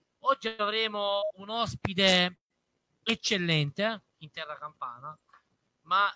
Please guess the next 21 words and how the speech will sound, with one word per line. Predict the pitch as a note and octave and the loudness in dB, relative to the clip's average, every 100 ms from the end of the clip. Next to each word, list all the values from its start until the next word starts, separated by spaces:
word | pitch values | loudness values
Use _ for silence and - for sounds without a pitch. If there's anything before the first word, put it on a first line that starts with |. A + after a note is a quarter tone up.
| _ | _
è | F#3+ G#3+ | -6 -6
un | G#3+ G#3+ | -4 -4
uomo, | A#3+ A3+ G#3+ G#3 - _ | -2 0 2 2 0 _
diciamo, | - E3+ G#3 G3+ G3 | -16 -2 0 0 -4
di | F3+ F3 G3+ | -8 -12 -12
scuola, | - A3+ B3 B3 A3+ | -10 -2 0 4 2
ma | G#3 | 0
nello | G3+ G3+ | -4 -8
stesso | - G3+ - | -10 -16 -14
tempo | G#3 A3+ - G#3+ G#3 F#3 _ _ _ _ _ - | -12 -12 -10 -6 -6 -6 _ _ _ _ _ -18
è | F#3+ | -16
qualcosa | - G3+ - F#3+ | -10 -10 -8 -10
di | F#3+ F#3+ | -10 -12
più | - F#3+ | -8 -4
della | E3 D3+ | -2 -4
scuola. | - C3+ A#2+ G#2+ G#2+ - _ _ | -6 -10 -8 -8 -10 -16 _ _
Ehm, | - C#3+ C#3 C3+ C3+ C3 C3 | -14 -10 -8 -10 -12 -20 -14
io | F3+ G#3+ | -2 0
parlo | G#3 G#3 G#3+ G3 F#3 F3 E3 D#3+ _ _ - | 8 8 8 4 4 4 2 -4 _ _ -16
in | F#3 | -16
collegamento | E3 F#3 F#3 F3+ F#3 G#3+ A3+ G#3 A#3+ B3 A#3 | -8 -4 -2 -2 -2 0 -2 0 0 2 0